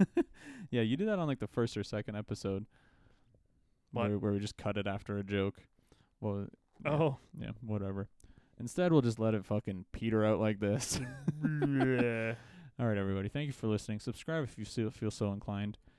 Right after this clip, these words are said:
Speaker 1: And if you're listening to this on SoundCloud, 'cause we actually uploaded it to SoundCloud, thank you.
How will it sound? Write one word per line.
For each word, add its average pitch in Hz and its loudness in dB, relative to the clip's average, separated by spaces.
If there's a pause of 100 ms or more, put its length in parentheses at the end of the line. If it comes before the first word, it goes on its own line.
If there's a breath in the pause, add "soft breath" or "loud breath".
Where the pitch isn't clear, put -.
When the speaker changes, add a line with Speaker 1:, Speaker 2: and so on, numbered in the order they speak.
(140 soft breath)
Speaker 1:
And 131 2
if 147 2
you're 165 6
listening 190 2
to - 2
this 175 -2
on 165 0
SoundCloud, 156 0
'cause 113 -4
we 117 -2
actually 120 0
uploaded 123 0
it 120 -6
to 123 -4
SoundCloud, 123 -2
thank 147 -6
you. 101 -2